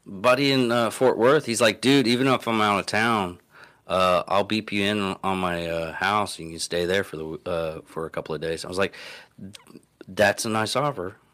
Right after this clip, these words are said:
Uh, thank you very much. I might use it. I might not." So.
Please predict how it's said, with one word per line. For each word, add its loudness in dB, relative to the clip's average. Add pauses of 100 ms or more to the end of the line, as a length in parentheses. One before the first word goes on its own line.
(180)
Uh, 0
thank -6
you -6
very 0
much. -8
I -12
might -2
use -6
it. -6
I -14
might -12
not." -6 (840)
So. -10